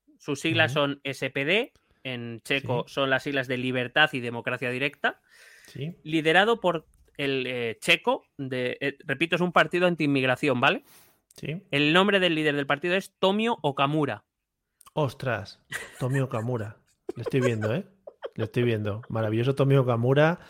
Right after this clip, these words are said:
Speaker 2: que podría salir también en los Juegos del Calamar, el Juego del Calamar, ¿eh?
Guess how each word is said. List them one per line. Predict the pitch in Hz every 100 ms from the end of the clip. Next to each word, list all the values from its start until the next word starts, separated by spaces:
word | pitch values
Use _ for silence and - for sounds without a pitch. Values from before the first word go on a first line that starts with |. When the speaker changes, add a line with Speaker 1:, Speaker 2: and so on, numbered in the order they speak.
| - - - -
Speaker 2:
que | 120
podría | 135 120 117
salir | 127 131
también | 127 123 139
en |
los | 120
Juegos | 113 123 123
del | 120
Calamar, | 117 101 101 -
el | 107
Juego | 135 127
del |
Calamar, | 117 101 95 104
¿eh? | 180